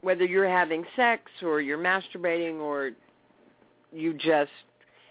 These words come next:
have an erection, four times a week can help thwart off your, uh, prostate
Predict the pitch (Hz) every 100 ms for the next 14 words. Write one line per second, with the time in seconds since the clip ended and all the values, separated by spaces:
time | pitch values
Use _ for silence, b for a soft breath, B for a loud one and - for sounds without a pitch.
0 | - 156 151 147 135 233 285 - - -
1 | _ _ _ _ _ _ _ _ _ _
2 | _ _ _ _ _ _ _ _ - 214
3 | 233 226 214 196 175 165 165 - - -
4 | 175 151 180 160 _ - 170 180 175 151
5 | 143 156 - - _ _ _ _ _ _
6 | _ _ _ _ _ _ - 147 160 156
7 | 156 151 151 143 127 110 - - 185 175
8 | - 156 117